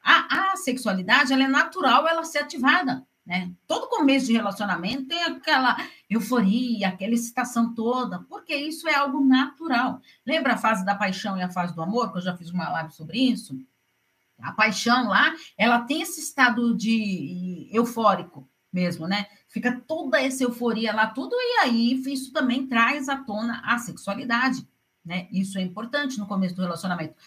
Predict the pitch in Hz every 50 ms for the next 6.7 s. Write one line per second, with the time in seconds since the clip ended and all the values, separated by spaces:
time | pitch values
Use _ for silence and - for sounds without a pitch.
0 | - - _ _ - 214 214 247 302 349 349 - - 262 262 262 277 240 226 285
1 | 339 339 294 180 - - _ _ - - 196 196 247 233 - 320 330 330 - -
2 | 269 233 233 262 302 - - - 269 262 - 214 214 202 175 175 175 - 180 175
3 | 185 208 247 254 254 254 240 233 233 - - 254 294 330 320 - 294 294 - 277
4 | 269 254 233 220 220 240 240 - 254 226 214 262 - 233 240 247 262 262 254 214
5 | 196 196 214 208 202 - 185 180 - - 185 185 185 175 170 147 139 - - -
6 | 226 269 311 262 - - 285 262 247 262 294 285 262